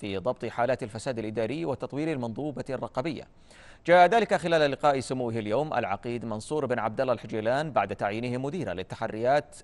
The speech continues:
الإدارية بمنطقة الرياض. وأكد الأمير فيصل بن بندر أهمية دور الهيئة في توعية العاملين في القطاع الحكومي بالأنظمة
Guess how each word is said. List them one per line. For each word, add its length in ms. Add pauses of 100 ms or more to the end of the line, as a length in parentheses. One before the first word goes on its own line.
الإدارية 720
بمنطقة 560
الرياض. 340 (420)
وأكد 400
الأمير 280
فيصل 300
بن 160
بندر 280
أهمية 500
دور 300
الهيئة 440
في 160
توعية 420
العاملين 500
في 80
القطاع 360
الحكومي 460
بالأنظمة 500